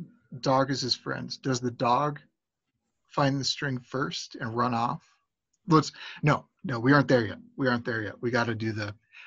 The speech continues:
the initial scenes. Make us, make me care about Constantine. Like, what is, what's the journey that Constantine's gonna go on,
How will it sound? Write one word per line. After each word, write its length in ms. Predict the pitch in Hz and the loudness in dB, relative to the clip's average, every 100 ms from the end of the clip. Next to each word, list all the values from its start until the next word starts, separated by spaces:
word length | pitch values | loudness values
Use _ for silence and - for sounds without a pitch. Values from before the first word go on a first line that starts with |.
| - | -4
the 120 | 131 131 | 2 4
initial 360 | 139 - 123 | 4 2 0
scenes. 580 | 107 - 110 101 92 - | -2 -6 -6 -8 -10 -6
Make 260 | 127 131 131 | -2 0 0
us, 280 | 113 - - _ - - | -4 -6 -8 _ -20 -6
make 240 | 160 165 196 | 4 4 4
me 120 | 190 | 0
care 460 | - - 180 170 160 | 0 6 8 8 6
about 340 | 131 135 135 | 4 2 2
Constantine. 760 | - 131 131 - 113 - 131 143 - _ | 4 4 4 0 -4 -6 -10 -14 -20 _
Like, 120 | - 127 | -14 -4
what 200 | 123 135 | 0 2
is, 320 | 131 - - _ _ _ _ - | 2 -2 -10 _ _ _ _ 2
what's 260 | 143 147 | 4 4
the 120 | - 143 | 2 2
journey 680 | 120 143 147 139 117 104 - | 6 8 8 6 4 -2 -10
that 160 | 131 123 | -10 -2
Constantine's 680 | - 131 - 117 123 110 - | 0 0 -2 -4 -6 -6 -6
gonna 160 | 117 | -6
go 220 | 107 113 110 | -6 -6 -4
on, 280 | 101 101 | -4 -6